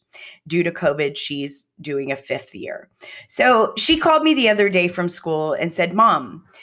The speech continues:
do you put milk in your scrambled eggs when you make them?" And so, of course, I said, "Yes, it makes them fluffier."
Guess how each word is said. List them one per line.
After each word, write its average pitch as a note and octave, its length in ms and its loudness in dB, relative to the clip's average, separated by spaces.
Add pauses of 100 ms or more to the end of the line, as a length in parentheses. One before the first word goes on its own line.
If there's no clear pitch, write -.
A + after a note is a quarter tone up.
(200)
do B3+ 80 -4
you E4+ 100 6
put F4 200 0
milk A#3 460 2
in A3 120 -2
your G3+ 100 0
scrambled F3 500 0
eggs E3+ 400 -2
when F#3+ 180 -2
you F#3+ 80 -4
make F#3 220 0
them?" A#3+ 320 -2 (1040)
And B3+ 140 -4
so, B3+ 160 2
of B3+ 100 -2
course, C#4 240 0
I A3 100 0
said, E3+ 440 0 (380)
"Yes, G#3+ 640 -2
it F3 100 -4
makes E3 220 -6
them F3 160 -10
fluffier." - 540 -4